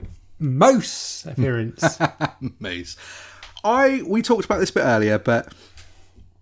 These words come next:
Speaker 2: there's, there's, there clearly seems to be now some sort of working, uh, relationship between Impact and W W E.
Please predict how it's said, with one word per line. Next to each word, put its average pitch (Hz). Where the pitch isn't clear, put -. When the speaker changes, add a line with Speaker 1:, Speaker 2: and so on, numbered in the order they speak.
Speaker 2:
there's, 156
there's, 156
there 156
clearly 196
seems 170
to -
be 165
now 156
some 151
sort 156
of 139
working, 139
uh, 120
relationship 127
between 117
Impact 113
and 101
W 98
W 98
E. 156